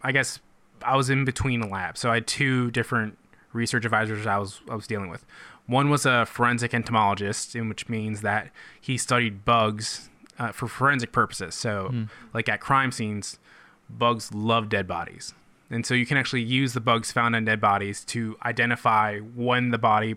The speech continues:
Speaker 1: when that person died or, or how that person died potentially.
Speaker 2: Wow.
Speaker 1: Um, yeah. And so, but it was between a forensic entomology lab and also a microbiology slash immunology lab.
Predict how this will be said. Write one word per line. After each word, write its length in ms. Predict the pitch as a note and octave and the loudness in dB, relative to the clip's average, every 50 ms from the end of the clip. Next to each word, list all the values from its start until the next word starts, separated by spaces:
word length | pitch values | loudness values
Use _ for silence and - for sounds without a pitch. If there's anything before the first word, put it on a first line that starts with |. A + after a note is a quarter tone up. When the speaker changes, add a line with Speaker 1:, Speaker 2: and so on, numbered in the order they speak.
| - - | -6 -2
Speaker 1:
when 200 | B2+ C3+ C#3 C#3 | 0 2 2 2
that 140 | B2 A#2 | 0 0
person 320 | - - B2+ - - A#2 A2 | 0 0 0 0 0 -2 -2
died 460 | A2 G#2 G2+ G#2 G#2 G#2 G2+ G2+ G2 | 0 2 2 2 2 2 2 0 -2
or, 180 | G2 G2 G#2+ - - - - - - - - - | -2 -4 -4 -8 -14 -20 -20 -20 -20 -16 -6 -4
or 100 | G#2 G#2 | -2 0
how 180 | - A2+ A2 | 0 0 0
that 140 | G#2+ A2 A2 | 0 -2 -2
person 260 | - A#2 A2+ - A2+ | 0 -2 -2 -2 0
died 200 | A2+ A2+ A2+ A2 | 0 0 0 -2
potentially. 540 | - - A#2+ A#2 A2+ - C3 B2+ B2+ C#3 - - - | -2 -2 -2 0 0 0 -2 -2 -2 -2 -4 -6 -2
Speaker 2:
Wow. 300 | - A2+ A2 B2 B2 A2 - - - - - _ - | 0 0 2 2 0 -2 -4 -8 -16 -20 -20 _ -8
Speaker 1:
Um, 260 | - A2+ G#2 G2 G2 | -4 -4 -4 -4 -4
yeah. 180 | F#2+ F#2+ F#2 F2 - D#3+ - - | -6 -8 -8 -10 -10 -12 -10 -6
And 160 | D#3+ D3 C3+ | -4 -4 -2
so, 520 | - - C3+ B2+ B2 B2 A#2+ A#2+ A#2+ A#2+ G#2+ - | 0 2 4 4 6 6 6 6 4 4 0 -2
but 180 | - C3 B2 - _ _ | -2 -2 -2 -4 _ _
it 80 | - D3+ | -2 -2
was 160 | C#3+ C#3 B2 | 0 0 -2
between 640 | C#3 B2+ - D3 C#3 C3 B2+ B2+ B2 A#2+ A#2 A#2+ A#2+ - _ _ _ _ _ | -4 -4 0 0 2 2 2 2 0 0 -2 -4 -6 -10 _ _ _ _ _
a 60 | - | -6
forensic 340 | C3+ - C#3 C3+ C3 C#3+ C3 | 0 2 2 2 2 2 0
entomology 460 | C#3 C3+ B2 - D3 F3 F#3 E3 D#3 | 0 -2 0 2 4 4 4 4 4
lab 260 | D3 C#3 C3 B2+ A#2+ A#2 | 4 4 4 4 4 4
and 100 | B2 A#2+ | 4 4
also 600 | A#2 A#2 - - B2 A2+ A2 G#2+ G#2+ G#2+ A2 A2 - | 4 4 2 2 2 2 2 2 2 0 -2 -4 -6
a 140 | C3+ B2+ A#2+ | -4 -2 0
microbiology 720 | B2+ A#2 A#2 - B2 A2 G#2+ G#2 G2 G2+ G#2+ G#2+ G#2+ - | 0 0 0 0 2 2 2 4 2 2 0 -2 -4 -4
slash 260 | - A#2 G2+ - - | -4 -4 -4 -4 -4
immunology 540 | - C3+ C3 B2 A2+ G#2+ - G2 G2 - G#2 | -4 -4 -4 -4 -4 -4 -6 -8 -10 -12 -12
lab. 260 | G#2 G2 F#2 - C#3+ | -10 -10 -10 -10 -12